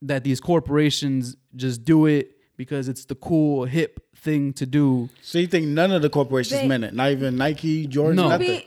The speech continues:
Speaker 1: No.
Speaker 3: to be honest, they also do it because it looks real good on their taxes.
Speaker 2: It does.
Speaker 1: Well, yeah. It looks
Speaker 3: It
Speaker 1: good
Speaker 3: looks
Speaker 1: on
Speaker 3: real
Speaker 1: yeah.
Speaker 3: nice once all of those deductibles come in.
Speaker 1: Yeah,
Speaker 3: That's
Speaker 1: because
Speaker 3: to me, like, because, you know,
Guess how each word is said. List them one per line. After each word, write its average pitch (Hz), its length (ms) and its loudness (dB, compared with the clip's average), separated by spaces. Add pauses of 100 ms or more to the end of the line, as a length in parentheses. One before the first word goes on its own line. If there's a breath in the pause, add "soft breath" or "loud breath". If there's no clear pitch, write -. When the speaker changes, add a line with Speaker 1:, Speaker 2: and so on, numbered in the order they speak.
(100)
Speaker 1:
No. 233 120 0
Speaker 3:
to 320 60 0
be 339 200 -2
honest, 320 500 -2
they 269 140 0
also 285 340 -2
do 240 160 -2
it 233 100 2
because 220 240 -4
it 214 80 -2
looks 220 220 -2
real 208 180 0
good 190 220 -2
on 180 140 -2
their 180 100 -4
taxes. - 500 -12
Speaker 2:
It 208 80 6
does. 294 480 -2
Speaker 1:
Well, 202 140 0
yeah. 240 280 -2 (140)
It 127 60 -8
looks 175 200 2
Speaker 3:
It 285 100 2
Speaker 1:
good - 100 2
Speaker 3:
looks 220 260 -2
Speaker 1:
on 233 120 -8
Speaker 3:
real 302 500 0
Speaker 1:
yeah. 320 60 -2
Speaker 3:
nice 269 420 0
once 262 300 0
all 269 260 0
of 269 80 0
those 269 220 -2
deductibles 262 800 -8
come 262 220 0
in. 208 180 0
Speaker 1:
Yeah, 254 420 4
Speaker 3:
That's 311 360 2
Speaker 1:
because 349 120 2
Speaker 3:
to - 20 0
me, 311 260 0
like, 294 220 0 (720 loud breath)
because, 339 560 2 (180)
you 339 140 0
know, 359 100 0